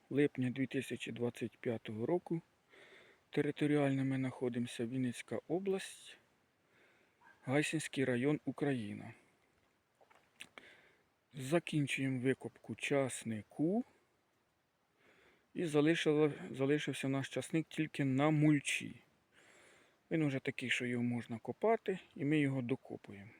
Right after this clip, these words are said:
Значить, хотів показати, прокопав рядочок. А, що в нас получилось на мульчі? А получилось на мульчі, ну, тут тінь, там більше головок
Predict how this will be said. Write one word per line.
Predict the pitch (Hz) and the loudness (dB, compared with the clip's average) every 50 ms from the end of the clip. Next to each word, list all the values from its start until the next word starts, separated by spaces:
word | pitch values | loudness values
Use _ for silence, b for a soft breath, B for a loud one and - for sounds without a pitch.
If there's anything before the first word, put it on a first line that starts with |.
| - _ _ | -20 _ _
Значить, | 135 135 - - 127 - | -10 -8 -6 -6 -8 -8
хотів | - - - 196 196 | -10 -8 -6 -6 -4
показати, | - - - - 160 151 151 165 170 165 - 160 151 147 - _ _ _ | -4 -6 -4 -2 -2 0 2 2 2 2 2 0 -2 -2 -6 _ _ _
прокопав | - - 143 - - 147 - - 143 139 | -4 -2 -2 -2 -4 -2 0 2 2 4
рядочок. | 139 143 147 147 214 247 240 - - 196 - - B B B B B B B B B B B B B B B B B B B B B B B B _ - - _ | 4 2 2 4 2 2 2 2 -2 -2 -4 -8 B B B B B B B B B B B B B B B B B B B B B B B B _ -18 -6 _
А, | - 240 240 233 220 214 202 185 175 170 | 4 6 6 6 6 4 2 2 0 -2
що | - - - 214 | -2 0 0 0
в | 202 185 | 2 2
нас | 180 170 - - | 2 0 -2 -2
получилось | - 170 156 165 - - - 175 165 160 151 - - | -4 -4 -4 -2 -2 0 0 2 2 2 0 0 0
на | 156 151 | 0 0
мульчі? | 147 151 151 147 - - - - 117 117 113 | 2 2 2 0 0 -2 -2 -2 -2 -4 -6
А | 113 | -6
получилось | - - 147 147 151 151 - - 233 214 185 - - | -4 -2 0 0 2 0 2 0 2 2 0 0 0
на | 165 | 0
мульчі, | 151 151 147 143 - - - 180 180 165 - - - | 0 0 0 -2 -2 0 2 2 2 2 0 -4 -6
ну, | - 262 | -6 -4
тут | - - 135 - | -2 -2 -4 -4
тінь, | - - 247 254 240 226 - - _ _ _ _ B B B B B B B B B B B B _ | 0 4 6 6 6 6 4 0 _ _ _ _ B B B B B B B B B B B B _
там | - 151 147 | -2 -2 0
більше | 143 156 143 - - 147 | 0 -2 -2 -2 -2 -2
головок | 139 139 139 139 139 143 135 131 131 - - - - | 0 0 0 2 2 2 2 0 -2 -6 -12 -18 -20